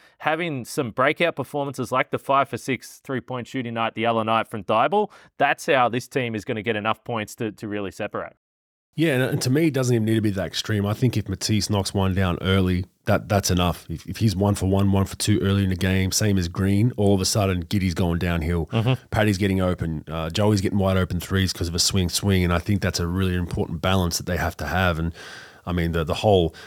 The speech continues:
Speaker 2: you know, Matisse, obviously a, a new lease of life, um, going from Philly
Speaker 1: Yeah.
Speaker 2: to Portland. That's a whole nother separate issue. I, we, you know,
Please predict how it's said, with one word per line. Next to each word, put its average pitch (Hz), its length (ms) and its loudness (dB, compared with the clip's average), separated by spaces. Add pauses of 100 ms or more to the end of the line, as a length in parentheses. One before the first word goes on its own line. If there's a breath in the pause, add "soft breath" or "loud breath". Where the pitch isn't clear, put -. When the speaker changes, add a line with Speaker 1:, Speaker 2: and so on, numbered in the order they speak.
(640 loud breath)
Speaker 2:
you 104 140 -8
know, 87 80 2
Matisse, 82 460 2
obviously 90 340 0
a, 80 200 -4
a - 40 -2
new 92 180 2
lease 87 220 2
of 80 60 -4
life, 90 460 0
um, 82 320 0
going 85 260 0
from 82 180 -4
Philly 95 240 0
Speaker 1:
Yeah. 87 60 0
Speaker 2:
to 78 100 -6
Portland. 87 280 2
That's 87 140 0
a 80 40 -2
whole 95 220 4
nother 85 180 2
separate 87 340 0
issue. 80 280 2
I, 87 100 4
we, 85 340 0
you 92 80 0
know, 80 200 0